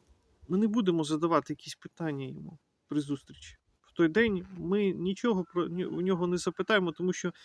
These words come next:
всі ці запитання, вони самі собою відпадуть, тому що ми будемо пер-, перед лицем вищої любові,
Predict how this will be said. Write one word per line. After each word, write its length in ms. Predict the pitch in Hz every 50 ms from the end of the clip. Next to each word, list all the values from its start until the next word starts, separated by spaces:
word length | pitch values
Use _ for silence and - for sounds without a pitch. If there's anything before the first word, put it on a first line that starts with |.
| - - - - -
всі 180 | - - 226 220
ці 120 | - -
запитання, 560 | 196 175 196 190 - 214 190 240 233 214 196 175
вони 300 | 175 185 190 196 185 - - - - - - _ _ _ _
самі 280 | - - 208 208 190
собою 360 | 180 - - 185 180 185 180 170
відпадуть, 460 | 175 - - - 170 175 233 233 -
тому 220 | - 170 170 175
що 140 | 170 - 175
ми 100 | 180 185
будемо 340 | 190 185 208 185 185 185 165
пер-, 380 | - - 170 165 165 165 165 -
перед 260 | - 185 180 175 160
лицем 500 | 170 175 170 - - 202 214 208 208 196 - - - - - - _ _ _ _ _ _ _ _ -
вищої 500 | 147 139 196 202 - - - 190 180 175
любові, 540 | 175 185 180 180 185 170 139 123 143 147